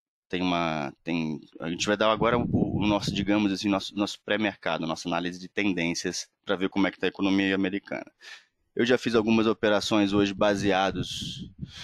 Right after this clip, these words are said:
baseadas no que eu, que eu analisei aqui pra montar esse webinário, então, de certa maneira, tá, as operações tão interessantes, tá seguindo o script aí das tendências. Vamos lá,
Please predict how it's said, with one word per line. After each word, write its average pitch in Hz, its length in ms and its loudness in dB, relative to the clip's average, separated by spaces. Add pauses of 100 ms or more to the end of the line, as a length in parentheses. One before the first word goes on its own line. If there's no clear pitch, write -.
(200)
baseadas 95 600 0
no 92 100 -2
que - 140 -12
eu, 82 760 -4
que 85 80 -6
eu 87 80 0
analisei 90 520 0
aqui - 160 -4
pra 92 140 -4
montar 90 320 0
esse - 180 -4
webinário, 104 720 2
então, 127 440 0
de - 240 -12
certa 117 240 -2
maneira, 117 480 2
tá, 98 380 2
as 92 100 -2
operações 95 400 -2
tão 95 100 -2
interessantes, 110 600 0
tá 120 120 0
seguindo 110 720 -2 (640)
o - 140 -2
script - 720 -2
aí 90 180 2
das 92 160 -2
tendências. 82 580 -2
Vamos 120 240 2
lá, 78 160 -2